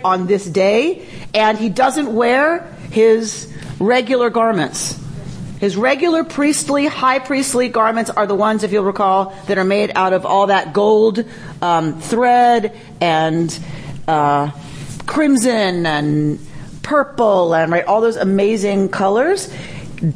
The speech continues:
And the big, uh, what's it called? Turban, right? All of that, that is not what he wears when he goes into the Holy of Holies. Instead, he's gonna wear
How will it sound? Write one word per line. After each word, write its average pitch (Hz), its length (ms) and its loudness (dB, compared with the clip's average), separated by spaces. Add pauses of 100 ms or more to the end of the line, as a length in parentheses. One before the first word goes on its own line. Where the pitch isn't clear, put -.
(180)
And 190 220 2
the 165 320 0
big, 208 380 2 (600)
uh, 147 340 0 (280)
what's 170 180 -2
it 196 60 -2
called? 208 300 -4
Turban, 302 520 0 (480)
right? 196 360 -2
All 220 180 4
of 277 80 2
that, - 300 -6
that 196 140 0
is 180 100 -4
not 214 320 2
what 214 80 -2
he 208 100 0
wears 165 560 0
when 165 160 -2
he 175 60 0
goes 160 240 0
into 151 160 -2
the 151 80 0
Holy 147 160 2
of 139 80 0
Holies. 123 500 -2
Instead, 220 560 0 (240)
he's 226 180 0
gonna 202 220 -2
wear 180 500 0